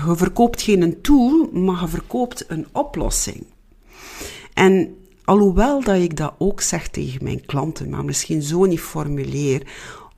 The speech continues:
was er s-, toch iets in mij die, die geactiveerd werd.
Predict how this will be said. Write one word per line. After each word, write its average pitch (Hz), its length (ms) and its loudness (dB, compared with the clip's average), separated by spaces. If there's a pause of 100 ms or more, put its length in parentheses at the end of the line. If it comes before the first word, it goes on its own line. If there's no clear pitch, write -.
was 202 420 0
er 220 60 -2
s-, - 580 -2
toch - 200 -6
iets - 300 -2
in 214 240 2
mij 262 340 2
die, 196 500 -2 (280)
die 170 140 -2
geactiveerd 190 1200 2
werd. - 460 4